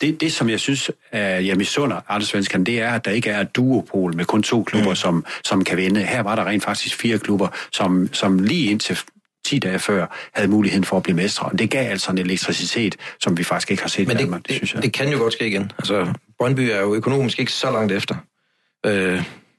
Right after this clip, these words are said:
Speaker 3: og nu ved jeg godt, nu får jeg sikkert tæsk igen, når jeg siger det, men altså, A G F er jo på et eller andet niveau også på vej frem. Deres økonomi er i hvert fald bedre, end den har været længe.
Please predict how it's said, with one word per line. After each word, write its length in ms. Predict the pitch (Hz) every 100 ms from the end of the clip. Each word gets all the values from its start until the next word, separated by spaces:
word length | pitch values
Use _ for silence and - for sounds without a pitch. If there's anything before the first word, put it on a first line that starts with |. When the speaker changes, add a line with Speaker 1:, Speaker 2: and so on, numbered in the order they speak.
| _ _ -
Speaker 3:
og 60 |
nu 80 | 110
ved 80 | 107
jeg 80 | 92
godt, 120 | 92
nu 80 | 104
får 340 | - - -
jeg 100 | 87
sikkert 220 | - 85
tæsk 260 | - 98 -
igen, 140 | 98
når 60 | 101
jeg 80 | 101
siger 120 | 110
det, 80 | 107
men 100 | 107
altså, 160 | 101
A 60 | 110
G 180 | 110 123
F 60 | -
er 240 | - 123
jo 280 | 131 127 135 - _ _ _ _ -
på 60 |
et 40 | 135
eller 120 | 117
andet 140 | 117
niveau 260 | 113 110 117
også 140 | 110
på 100 | -
vej 120 | 101 98
frem. 260 | 107 123 -
Deres 140 | 104 113
økonomi 400 | 110 127 139 131
er 60 |
i 40 | 107
hvert 120 | 110
fald 120 | 113
bedre, 140 | 117
end 40 | 117
den 80 | 101
har 60 |
været 160 | 101 104
længe. 240 | 98 110